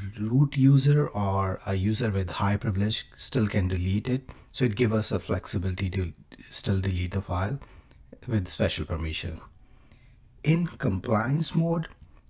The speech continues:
none of the users, including the root user, can't delete and override the,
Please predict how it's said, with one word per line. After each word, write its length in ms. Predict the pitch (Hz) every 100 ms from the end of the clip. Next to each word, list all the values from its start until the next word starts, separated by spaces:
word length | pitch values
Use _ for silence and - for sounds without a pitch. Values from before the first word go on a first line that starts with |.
| - 110
none 280 | 110 117
of 140 | 110 104
the 100 | 95
users, 500 | 87 92 90 92 87
including 800 | - 123 - 127 120 110 107 95
the 280 | 90 85 90
root 260 | 101 107
user, 400 | 104 110 107 113 113
can't 320 | - 92 87
delete 320 | 90 92 98
and 140 | 98 85
override 460 | 85 85 82 80
the, 260 | 92 85